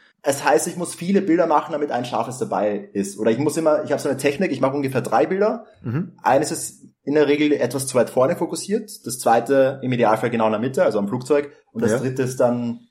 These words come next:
Speaker 1: äh, knapp dahinter. Also sprich,
Speaker 2: Mhm.
Speaker 1: ich muss einfach mehr Bilder machen, um die gleich, um scharfe Bilder rauszubekommen.
Speaker 2: Okay.
Speaker 1: Und deswegen ist die Frage, wie viele Bilder habe ich gemacht,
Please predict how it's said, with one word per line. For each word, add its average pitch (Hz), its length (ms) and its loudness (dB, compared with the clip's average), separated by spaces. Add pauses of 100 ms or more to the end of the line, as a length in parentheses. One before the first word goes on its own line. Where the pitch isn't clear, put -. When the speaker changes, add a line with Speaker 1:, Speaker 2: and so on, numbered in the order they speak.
(180)
Speaker 1:
äh, 104 400 4
knapp 98 280 -2
dahinter. 98 380 -2
Also 101 160 0
sprich, - 240 -2
Speaker 2:
Mhm. 127 60 -2
Speaker 1:
ich 131 60 -4
muss 139 160 -2
einfach 131 280 0
mehr 135 240 4
Bilder 135 260 0
machen, 127 380 -2
um 123 100 -4
die 120 80 -4
gleich, 104 420 -2 (540)
um 123 160 -2
scharfe - 320 -2
Bilder 101 220 0
rauszubekommen. 92 800 -4
Speaker 2:
Okay. 139 240 -4 (240)
Speaker 1:
Und 117 400 2
deswegen 131 340 2
ist 135 140 -6
die 131 40 -8
Frage, 127 280 2
wie 123 60 -4
viele 123 180 -8
Bilder 117 260 0
habe 110 140 0
ich - 80 -10
gemacht, 107 400 -2